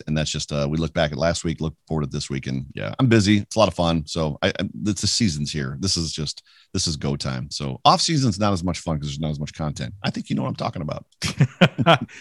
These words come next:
Speaker 2: Well, Joe, this has been a pleasure. And, uh, thanks to everyone for tuning in to our tailgate talk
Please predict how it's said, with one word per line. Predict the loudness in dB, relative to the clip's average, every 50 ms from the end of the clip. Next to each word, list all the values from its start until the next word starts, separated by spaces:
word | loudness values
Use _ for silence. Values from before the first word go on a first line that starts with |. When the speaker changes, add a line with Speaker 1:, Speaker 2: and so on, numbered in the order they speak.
| -16 -16 -2 6
Speaker 2:
Well, | 10 10 12
Joe, | 12 12 12 12
this | 12 12 12 12 10
has | 6 8
been | 8 10 10 10
a | 8
pleasure. | 6 6 8 10 10 10 10 8 6 6 6
And, | 4 4 6 6 6 8
uh, | 10 10 10 10 8
thanks | 6 4 6 6 6 6 6
to | 8 8
everyone | 8 10 10 10 8 8 8
for | 4 2 -2
tuning | 0 2 4 6 8 8 6 4 2 2
in | 4 6 6 6 6 4
to | 4 4 4 4
our | 4 2
tailgate | 2 4 4 6 6 6 6 6 4 4 4
talk | 4 6 8 6 6